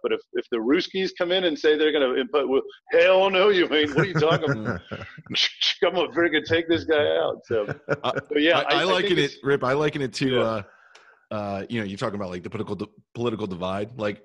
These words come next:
Speaker 1: Yeah.
Speaker 3: no, I get to k-, punch that guy in the face.
Speaker 1: Yeah,
Speaker 3: You don't
Speaker 1: I
Speaker 3: get
Speaker 1: get,
Speaker 3: to
Speaker 1: wait,
Speaker 3: punch
Speaker 1: wait,
Speaker 3: him in
Speaker 1: yeah.
Speaker 3: the face.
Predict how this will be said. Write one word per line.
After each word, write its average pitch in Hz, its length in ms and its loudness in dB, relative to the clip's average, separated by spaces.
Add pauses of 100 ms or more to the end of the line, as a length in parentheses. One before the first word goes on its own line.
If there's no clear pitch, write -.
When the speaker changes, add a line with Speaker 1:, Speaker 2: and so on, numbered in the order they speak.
Speaker 1:
Yeah. 131 100 0
Speaker 3:
no, 117 140 -2 (180)
I 139 260 0
get 135 220 -4
to 110 80 -8
k-, - 160 -20 (240)
punch 113 180 -6
that 104 160 -6
guy 95 140 -4
in 92 80 -8
the 87 40 -8
face. 95 280 -6
Speaker 1:
Yeah, 165 80 6
Speaker 3:
You 131 40 -2
don't 151 100 4
Speaker 1:
I - 40 2
Speaker 3:
get - 140 0
Speaker 1:
get, 135 80 -6
Speaker 3:
to 143 60 -4
Speaker 1:
wait, 175 100 -2
Speaker 3:
punch 180 100 2
Speaker 1:
wait, 185 80 2
Speaker 3:
him - 60 -4
in 151 80 2
Speaker 1:
yeah. 127 80 2
Speaker 3:
the - 60 -4
face. 92 340 -8